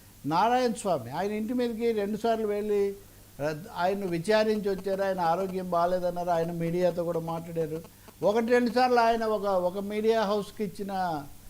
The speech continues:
ఇంటర్వ్యూ అయితే, వాళ్ళు ఇచ్చినది తప్పు, నేను అలా చెప్పలేదని ఆయన మళ్ళీ వెనక్కి పోయి మళ్ళీ చెప్పాడు. ఇదంతా జరుగుతుంది. కానీ మొన్న ఆయన కుమార్తె, ఆయన కూడా కలిసి మీడియాతో మాట్లాడారు. కొంచెం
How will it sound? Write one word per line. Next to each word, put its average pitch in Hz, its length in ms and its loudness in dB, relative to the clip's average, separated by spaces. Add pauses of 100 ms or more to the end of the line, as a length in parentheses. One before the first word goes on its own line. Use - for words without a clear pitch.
(280)
ఇంటర్వ్యూ 233 560 4
అయితే, 226 480 2
వాళ్ళు 214 340 2
ఇచ్చినది 233 460 -2
తప్పు, 208 400 0
నేను 208 240 -2
అలా 190 160 0
చెప్పలేదని 202 680 0
ఆయన 190 180 -4
మళ్ళీ 180 280 -4
వెనక్కి 185 380 -4
పోయి 180 300 -4
మళ్ళీ 175 280 0
చెప్పాడు. 190 440 -4
ఇదంతా 226 400 -4
జరుగుతుంది. 208 720 -2 (640)
కానీ 240 260 4 (100)
మొన్న 190 240 0
ఆయన 220 260 6
కుమార్తె, 220 480 0
ఆయన 214 240 2
కూడా 208 200 -2
కలిసి 202 340 -4
మీడియాతో 190 480 -2
మాట్లాడారు. 175 520 -4
కొంచెం 175 440 -6